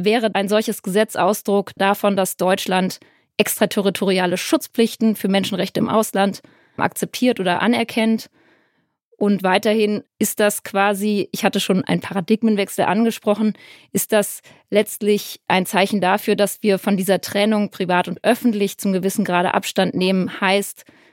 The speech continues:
eigentlich ist ja der Staat nur verpflichtet, Menschenrechte und Grundrechte zu schützen.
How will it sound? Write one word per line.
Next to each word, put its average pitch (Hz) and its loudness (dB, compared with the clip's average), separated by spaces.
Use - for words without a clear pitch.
eigentlich 202 0
ist - -2
ja 190 4
der 180 2
Staat 196 0
nur 202 2
verpflichtet, 190 -2
Menschenrechte 185 0
und 185 0
Grundrechte 202 0
zu 190 -4
schützen. 220 0